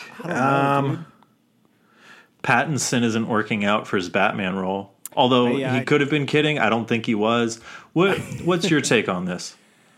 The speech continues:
Speaker 1: Uh, you know what? I, man, it's,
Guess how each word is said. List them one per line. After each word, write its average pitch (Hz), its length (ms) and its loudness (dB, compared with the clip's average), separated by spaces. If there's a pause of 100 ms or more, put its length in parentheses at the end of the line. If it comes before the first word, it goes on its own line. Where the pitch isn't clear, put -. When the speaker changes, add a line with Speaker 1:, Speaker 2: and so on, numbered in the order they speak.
(320)
Speaker 1:
Uh, 269 320 -4
you 247 140 -8
know 262 120 -2
what? 254 340 -4
I, 156 340 -10 (360)
man, 113 360 -12
it's, - 520 -14